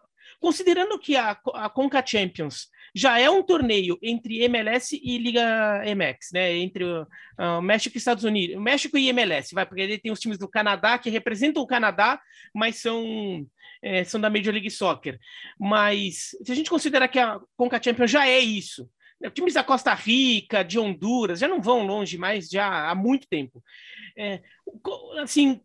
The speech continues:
o que que vai ter de mu-, de, o que que ela vai oferecer de muito diferente ao público em relação à Leagues Cup?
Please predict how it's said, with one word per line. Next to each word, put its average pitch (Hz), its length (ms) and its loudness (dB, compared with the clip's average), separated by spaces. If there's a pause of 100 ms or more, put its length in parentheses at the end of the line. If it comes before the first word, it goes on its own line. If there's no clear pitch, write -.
o 240 120 -8
que 392 160 0
que 453 160 6
vai 339 180 4
ter 339 140 4
de 302 120 0
mu-, 285 440 4
de, 254 400 0
o - 40 -12
que 302 80 -10
que 427 80 -4
ela 415 100 4
vai 381 100 4
oferecer 320 360 0
de 294 100 2
muito 320 200 2
diferente 269 420 0
ao 247 60 2
público 202 500 -6
em 233 120 -2
relação 240 540 0
à 226 240 2
Leagues 214 280 -6
Cup? 202 240 0